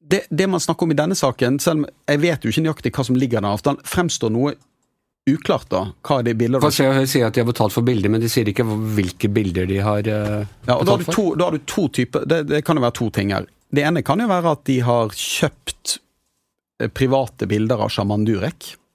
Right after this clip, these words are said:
Speaker 1: og si at vi betaler deg for de bildene. Men det det kan virke som, i hvert fall som, eh, som er litt uklart, men det er om de har, da har betalt henne for å stille opp på bilder for bladet.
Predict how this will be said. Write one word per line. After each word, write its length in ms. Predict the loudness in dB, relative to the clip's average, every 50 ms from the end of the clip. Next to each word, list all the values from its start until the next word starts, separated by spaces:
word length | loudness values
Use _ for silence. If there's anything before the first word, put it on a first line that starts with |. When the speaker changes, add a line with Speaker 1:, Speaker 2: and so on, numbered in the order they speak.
| _ _ _ _ _ _ _ _ _ -6
Speaker 1:
og 80 | -4
si 240 | -4 -2 -2 0 -2
at 160 | -2 -2 -2
vi 140 | -2 -2 0 -2
betaler 560 | 0 0 0 0 2 0 -2 -2 -2 -2 -2
deg 160 | -4 -4 -2
for 160 | -4 -2 0
de 80 | 0 0
bildene. 460 | 0 0 -2 0 0 0 0 0 -4 -6 -10 -20 -20 -20 -20 -20 -20 -20 -20 -20 -14 _
Men 160 | -2 0 2
det 140 | 2 2 0 0
det 80 | 0
kan 160 | 0 0 0
virke 320 | 0 -2 -4 -6 -4 -2 -2
som, 320 | 2 2 2 2 2 0
i 60 | 0
hvert 100 | 0 0
fall 160 | 0 -2 -2 0
som, 160 | 0 0 2
eh, 640 | 2 2 0 0 0 0 0 -2 -2 -2 -2 -4 -2
som 160 | 0 0 0
er 60 | 0
litt 80 | 0 -2
uklart, 320 | 0 2 2 0 0 0 _ 0
men 240 | 0 2 0 -2 -4 -6 -12 -14 -12 -12
det 300 | -10 -2 0 0 0 2
er 100 | 0 0
om 80 | 0 2 0
de 80 | 0 0 0
har, 160 | 0 0 2
da 160 | 2 0 2
har 240 | 2 2 2 2 0 -4 -10 -20 -20 -20 -20 -20 -20 _ _ _ _ _ _ -2
betalt 720 | 0 0 0 -2 -6 -4 -2 0 0 0 0 -2 -2 -2
henne 160 | 0 0 -2
for 160 | -2 -4 -4
å 80 | -2 -2
stille 240 | 0 0 0 0 0 -4 _ -6
opp 140 | -6 -6 _ _ _ -4
på 200 | 0 0 0 2 0
bilder 400 | 0 0 0 0 0 -2 -2 -2
for 400 | -6 -6 -2 0 0 0 -2 -6 -10 -14 _
bladet. 400 | -8 -2 0 0 0 0 -4 -10